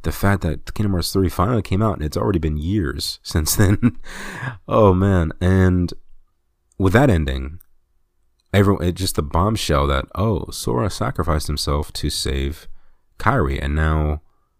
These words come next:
we have to go after and save him. Everyone else is saved, but now we all gotta s-, band together and save Sora. Wow. What a twist. <laughs>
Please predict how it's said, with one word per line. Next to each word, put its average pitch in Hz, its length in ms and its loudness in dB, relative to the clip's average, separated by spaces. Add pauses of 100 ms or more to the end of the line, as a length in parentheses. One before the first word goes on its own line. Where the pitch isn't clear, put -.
(220)
we 80 100 2
have 78 140 2
to 82 80 2
go 78 80 2
after 76 320 0
and 73 140 -4
save 71 220 -4
him. 101 340 -2
Everyone 101 300 4
else - 180 2
is 76 100 -4
saved, 69 340 -6
but 73 100 -6
now 80 200 -4
we 80 160 -4
all 101 140 0
gotta 73 120 0
s-, - 260 -6
band 87 240 0
together 78 280 -2
and 78 120 -4
save - 260 -2
Sora. - 420 -2 (680)
Wow. 92 460 -2 (580)
What 95 200 2
a 80 60 2
twist. - 680 0
<laughs> - 60 2